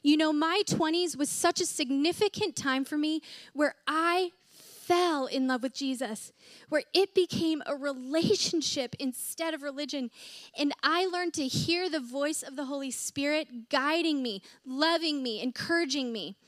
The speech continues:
It was a powerful time for me. So thank you, God, that you didn't, you didn't give me my desire before I could handle it, right?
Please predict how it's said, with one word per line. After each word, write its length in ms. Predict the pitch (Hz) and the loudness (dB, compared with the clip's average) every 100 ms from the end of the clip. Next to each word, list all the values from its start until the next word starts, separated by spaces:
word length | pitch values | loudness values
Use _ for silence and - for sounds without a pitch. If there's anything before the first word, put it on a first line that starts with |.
| - - - - _ - | -20 -20 -20 -20 _ -2
It 180 | 302 | 0
was 160 | 330 311 | 0 -2
a 80 | 302 | -2
powerful 680 | - - 285 269 269 - 262 | -4 0 2 4 2 -2 -4
time 280 | 247 240 | -4 -4
for 140 | 233 247 | -4 -8
me. 240 | 214 226 _ - | -8 -12 _ -6
So 240 | - 311 | 2 2
thank 720 | 285 - - 359 359 370 - | 2 -6 0 0 2 -2 -2
you, 140 | 330 262 - | -4 -4 -4
God, 540 | 311 359 427 381 240 233 - - | 0 4 4 2 -2 -6 -12 -2
that 120 | - 311 | 0 0
you 340 | 311 349 440 | 4 4 4
didn't, 380 | 453 440 392 269 - | 2 0 -2 -6 0
you 220 | 320 403 | 2 4
didn't 260 | 440 392 | 2 -2
give 200 | 349 370 | 0 0
me 140 | 403 403 | 0 0
my 200 | 370 359 | 0 0
desire 600 | 349 269 285 339 403 370 | -2 0 2 2 2 2
before 540 | 302 - - 330 349 | 0 -2 -2 0 0
I 140 | 285 294 | 0 -4
could 220 | 285 262 | -4 -6
handle 540 | 233 226 277 311 254 | -4 -2 2 2 2
it, 120 | 180 - | -2 -4
right? 320 | 226 226 349 | -2 0 0